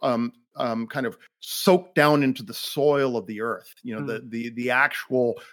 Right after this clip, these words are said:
Speaker 1: cosmos itself is cracked. Um, and, and that our, our, our focus is to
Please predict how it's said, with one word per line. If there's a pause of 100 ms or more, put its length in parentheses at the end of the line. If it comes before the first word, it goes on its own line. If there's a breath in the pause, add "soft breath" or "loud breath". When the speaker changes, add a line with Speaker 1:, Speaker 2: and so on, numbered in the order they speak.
(120)
Speaker 1:
cosmos
itself (180)
is
cracked. (380)
Um,
and, (380 loud breath)
and
that (360)
our, (200)
our, (140)
our
focus
is
to